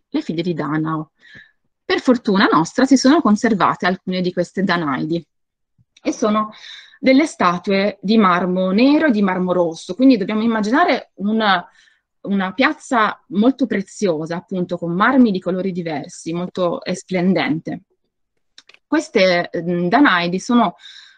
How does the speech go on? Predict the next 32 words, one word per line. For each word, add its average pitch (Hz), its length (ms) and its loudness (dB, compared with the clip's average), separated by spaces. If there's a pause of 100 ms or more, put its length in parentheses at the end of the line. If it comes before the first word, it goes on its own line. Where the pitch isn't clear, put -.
(160)
rappresentate 247 760 4
come 240 240 4
delle 180 220 2
erme, 165 500 -2
infatti 202 440 0
la 175 100 -4
parte 180 320 -4
bassa 190 340 -2
del 170 140 -4
loro 170 200 -4
corpo 208 560 -2
diventa 170 440 -4
un 180 100 -4
pilastro, 208 680 -2 (760)
e 349 280 2
hanno 294 260 6
anche 262 180 4
questo 254 360 -2
un 196 60 -2
aspetto 208 500 -8
piuttosto 196 800 -4
severo, 170 760 -2
quasi 208 340 -4
arcaico, 165 880 -4 (1000)
e, 370 320 2
eh, 208 380 2
rappresentano 233 600 0
appunto 180 340 -4
queste 240 240 -4
statue, 175 340 -6
le 175 100 -2
Danaidi. 165 720 -2